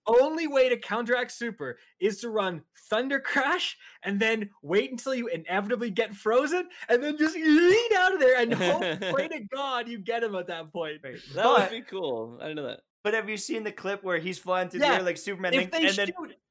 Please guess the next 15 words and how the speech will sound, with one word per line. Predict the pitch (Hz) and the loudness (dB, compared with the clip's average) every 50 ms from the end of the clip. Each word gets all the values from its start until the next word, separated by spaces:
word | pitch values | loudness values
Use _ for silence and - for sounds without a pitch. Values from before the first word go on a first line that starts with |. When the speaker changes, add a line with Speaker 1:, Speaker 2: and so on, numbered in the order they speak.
| _ _ _ _ _ _ _ | _ _ _ _ _ _ _
Speaker 1:
one | 190 190 220 254 277 330 359 403 370 | -6 2 4 6 6 6 4 0 -2
time, | - - - 226 214 240 | -2 0 2 2 0 0
Speaker 2:
<laughs> | |
Speaker 1:
this | 247 247 226 202 262 247 233 226 254 262 240 208 214 | 0 0 0 2 2 0 2 2 0 0 -2 -2 -2
Speaker 2:
Balls. | 202 185 185 175 | -2 0 0 0
Speaker 1:
guy | 220 247 | 0 0
Speaker 3:
and | 254 240 | 0 -2
then | 247 220 | -2 -2
he | 208 190 | 0 2
just | 202 202 - 202 | 2 2 2 2
Speaker 1:
doesn't | 262 269 254 | 0 0 2
Speaker 3:
fall | 214 220 226 226 196 | 2 2 2 2 2
down? | 190 170 156 151 147 147 196 202 - - - - | 2 2 2 2 0 -2 -6 -10 -14 -16 -4 0
Speaker 2:
<laughs> | 233 214 214 - 226 214 208 - _ _ _ _ _ _ _ _ _ | 0 0 0 0 -2 -2 -2 -4 _ _ _ _ _ _ _ _ _
Speaker 3:
So, | - 135 131 127 127 127 135 | -8 -6 -6 -4 -6 -6 -10